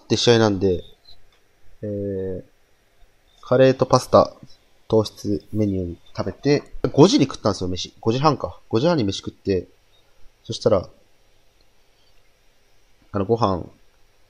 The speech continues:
行こうって誘われて、行こうぜって感じで七時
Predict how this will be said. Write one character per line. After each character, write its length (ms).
行 60
こ 280
う 40
っ 40
て 40
誘 200
わ 80
れ 80
て、 260
行 80
こ 140
う 40
ぜ 140
っ 40
て 120
感 240
じ 100
で 80
七 220
時 100